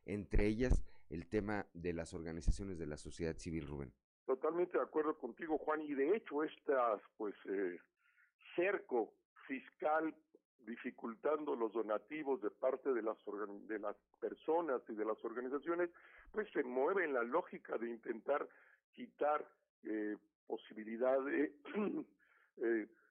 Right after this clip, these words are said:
Speaker 2: recursos para que las organizaciones se sostengan y, eh, habla, pues, de este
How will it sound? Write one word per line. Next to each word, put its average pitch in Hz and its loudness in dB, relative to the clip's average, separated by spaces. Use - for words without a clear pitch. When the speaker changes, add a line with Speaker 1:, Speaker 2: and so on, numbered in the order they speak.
Speaker 2:
recursos - -2
para 120 0
que - -8
las 113 -2
organizaciones 131 0
se 131 -4
sostengan 139 -2
y, 120 2
eh, 120 4
habla, 139 2
pues, 131 0
de 120 2
este 123 0